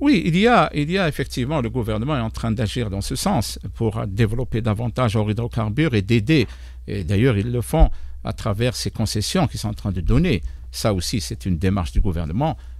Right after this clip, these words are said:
pour permettre au, au wali, à chaque wali, de de, d'agir. Et je peux vous dire que certains réagissent parfaitement maintenant à, en ce qui concerne ces, euh,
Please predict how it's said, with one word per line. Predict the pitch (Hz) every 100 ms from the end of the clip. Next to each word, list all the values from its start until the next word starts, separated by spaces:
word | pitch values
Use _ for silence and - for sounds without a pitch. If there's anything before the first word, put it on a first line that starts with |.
| -
pour | - 101
permettre | - 98 92 107 - 92
au, | 87 -
au |
wali, | 90 98 101 127 95 - -
à | 82 82
chaque | - 95 -
wali, | 90 90 131
de | 90 123 - - - - -
de, | - 71 80
d'agir. | 104 90 147 180
Et |
je | -
peux | 110
vous | 92
dire | 92 151 -
que | 131 160 - -
certains | - 101 - 127
réagissent | 101 90 80 139 -
parfaitement | 101 - - 85 78
maintenant | 71 - 160 120
à, | 90 -
en | -
ce | -
qui | 87
concerne | - 82 - 135
ces, | - 120 123 - - - - 101
euh, | 92